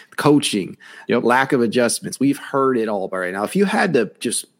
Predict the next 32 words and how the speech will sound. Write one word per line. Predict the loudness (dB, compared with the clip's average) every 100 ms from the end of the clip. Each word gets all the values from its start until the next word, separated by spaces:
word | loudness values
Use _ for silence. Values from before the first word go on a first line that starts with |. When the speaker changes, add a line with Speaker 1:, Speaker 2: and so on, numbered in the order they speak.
| _ -16
Speaker 1:
point | -4 0 0 -4 -4
to | -2 0 0 0 -2 -6 _ _
your | -2 2 2 2
own | 2 2 2 2 0 -4 _ -20 -20 _ -4
evaluation | 0 2 2 2 0 0 -2 -4
of | -4 -4
this | -4 -4
entire | -6 -4 -2 -2
thing, | -4 -4 -4 -4 -8 -16 -20 -20 -6
what | 0 0
would | 0 -2
you | -2
say | 2 2
was | 2 0
the | -2
biggest | 0 0 2 0 -4 -6
issue | -4 -2 -4 -6 -6
heading | -2 -2 0
into | -2 -2
that | -4 -6
series? | -6 -6 -6 -12 -20 _ -20 -20 _
Speaker 2:
So | 2 4 6 4
really, | 4 4 6
I | 4
think | 2 2
it | 4
was | 2
a | 0
couple | 0 2 4 2
of |
things, | 2 2 4 2 0
and | -2 2 2 2 0 -2